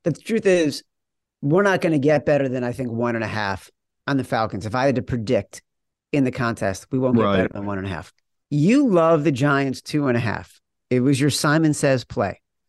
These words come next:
Speaker 1: Remind people why that is.
Speaker 2: I love them coming in the week. Not only is this a good spot to take a divisional matchup, home team, the biggest fact in this game is just that the Giants have been on a slump here.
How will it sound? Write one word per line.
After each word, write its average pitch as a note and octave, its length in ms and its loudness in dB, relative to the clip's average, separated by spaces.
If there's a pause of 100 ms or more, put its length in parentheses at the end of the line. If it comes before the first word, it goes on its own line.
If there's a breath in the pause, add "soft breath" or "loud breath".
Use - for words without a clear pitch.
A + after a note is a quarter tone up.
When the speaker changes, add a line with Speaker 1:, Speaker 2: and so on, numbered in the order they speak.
(240)
Speaker 1:
Remind D3 440 4
people D3+ 300 0
why B2+ 180 2
that G#2+ 220 -2
is. - 200 -14 (460)
Speaker 2:
I D#3 60 -6
love G#3+ 240 4
them G#3 100 4
coming F3+ 220 2
in D#3 40 0
the C#3 120 2
week. C#3 340 2
Not E3+ 220 -2
only D3 240 2
is A#2 80 0
this B2 160 -6
a A2+ 40 -2
good A2+ 520 -2
spot A2+ 300 -4
to - 120 -6
take G#2+ 80 0
a A2 60 0
divisional G#2 420 -2
matchup, G2+ 460 -2
home A2 260 0
team, G#2+ 540 -2
the C#3+ 140 2
biggest G#3 340 4
fact D3+ 240 0
in B2+ 80 4
this A#2+ 140 0
game A2+ 260 2
is G2 120 -2
just A#2+ 240 -2
that G#2+ 300 0 (400)
the B2 140 0
Giants C#3+ 380 0
have C3 120 0
been A#2+ 120 0
on A2 120 0
a F#2+ 60 -6
slump F#2+ 320 -10
here. F#2 240 -10